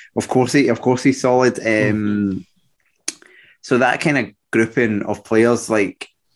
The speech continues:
Speaker 1: maybe in games where, you know, they're on the back foot, that works for them. And then when they, they play against a team who they should be better than, it lets them down. And, and, and
Speaker 2: Yeah,
Speaker 1: it's
Speaker 2: 'cause they'll, they'll get
Speaker 1: always got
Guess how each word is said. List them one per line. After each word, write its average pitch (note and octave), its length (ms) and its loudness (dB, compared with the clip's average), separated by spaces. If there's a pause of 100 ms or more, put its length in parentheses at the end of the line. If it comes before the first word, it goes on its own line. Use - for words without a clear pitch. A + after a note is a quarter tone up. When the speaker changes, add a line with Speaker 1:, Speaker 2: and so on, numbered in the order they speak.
(160)
Speaker 1:
maybe B2 340 4
in B2 120 2
games A2 340 0
where, A2 120 0
you G#2 320 0
know, G#2+ 100 2
they're G2+ 100 2
on G#2 120 2
the G2+ 80 2
back G2 260 -2
foot, A2+ 220 -2
that G2+ 160 0
works A2 320 -2
for B2 80 -6
them. B2 180 2
And A2 160 4
then G#2+ 180 2
when G#2 180 2
they, G#2 240 2
they G#2 160 0
play A2+ 240 0
against A2+ 280 -2
a G2 60 -8
team G#2+ 200 0
who G#2 80 2
they G#2 180 2
should G2+ 240 0
be G#2 100 2
better A#2 280 0
than, B2+ 360 0 (1200)
it A2 140 -6
lets A2 260 0
them A2+ 160 2
down. B2+ 240 4
And, A#2+ 140 2
and, A#2+ 180 2
and - 80 -2
Speaker 2:
Yeah, A3 120 4
Speaker 1:
it's G3 120 0
Speaker 2:
'cause F#3 140 0
they'll, F#3 160 0
they'll F3 100 2
get D#3+ 140 0
Speaker 1:
always - 240 0
got F#3+ 120 0